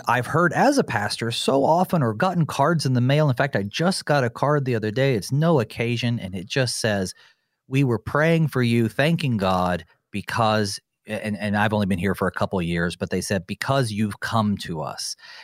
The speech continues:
And, you know, that kind of stuff's encouraging, but even more encouraging is the fact that there are people out there praying for me for the sake of the ministry. And I'm certainly praying for them.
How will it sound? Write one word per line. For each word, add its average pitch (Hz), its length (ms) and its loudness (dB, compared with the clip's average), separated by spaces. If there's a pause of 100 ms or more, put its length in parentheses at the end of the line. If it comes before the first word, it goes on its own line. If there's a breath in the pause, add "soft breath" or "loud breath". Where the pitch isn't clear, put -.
(180 loud breath)
And, 117 340 4
you 143 80 4
know, 131 100 4
that 147 180 0
kind 160 180 2
of 127 60 0
stuff's - 320 -2
encouraging, 123 600 2
but 117 120 -4
even 151 200 -2
more 147 240 2
encouraging 135 520 0
is 104 100 -4
the 107 100 -2
fact 113 300 -2
that - 100 -18
there 151 160 -2
are 123 80 0
people 117 320 -4
out 95 180 0
there 95 240 0 (420)
praying 127 480 2
for 147 160 0
me 180 280 2
for 107 160 -4
the 98 120 -4
sake 123 420 -2
of 123 140 -2
the 131 100 2
ministry. 139 600 0 (360 soft breath)
And 98 140 -2
I'm 117 140 2
certainly 104 560 -2 (160)
praying 101 420 2
for 95 180 -4
them. 90 400 -2